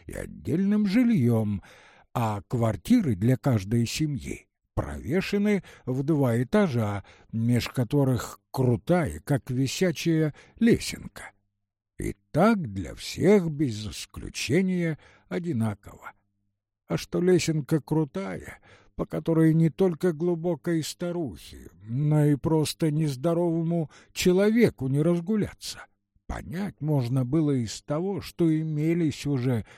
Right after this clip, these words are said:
пострадальцы. Пьяный самовар,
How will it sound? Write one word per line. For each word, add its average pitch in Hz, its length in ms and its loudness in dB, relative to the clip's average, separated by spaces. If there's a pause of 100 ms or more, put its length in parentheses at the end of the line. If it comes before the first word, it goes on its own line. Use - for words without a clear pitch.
(200)
пострадальцы. 156 1000 -2 (800)
Пьяный 202 600 4
самовар, 226 840 2